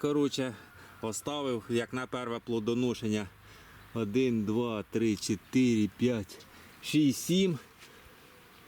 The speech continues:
По рекомендації свого старого друга Железненка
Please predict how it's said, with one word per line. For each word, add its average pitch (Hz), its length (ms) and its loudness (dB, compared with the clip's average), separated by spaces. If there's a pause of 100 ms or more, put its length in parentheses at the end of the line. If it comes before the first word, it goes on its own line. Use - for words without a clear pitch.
(380)
По 143 380 0 (1200)
рекомендації 135 880 -4
свого 127 360 -2
старого 131 440 -2
друга 117 400 0 (640)
Железненка 117 880 0